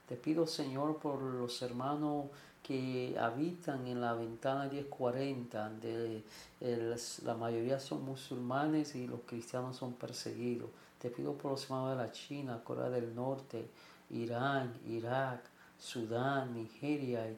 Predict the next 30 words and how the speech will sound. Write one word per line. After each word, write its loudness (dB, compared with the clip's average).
todos 2
esos -2
países 0
tan 0
cercanos 0
a 0
nosotros -2
como -2
México, -2
Colombia, 0
Señor. -6
Padre, 2
pon 4
en 6
el 2
corazón 0
de 2
los -6
hermanos 0
a 4
que -2
en 0
sus -6
oraciones 2
siempre -2
estén -4
intercediendo -2
por -4
estos -4
hermanos -2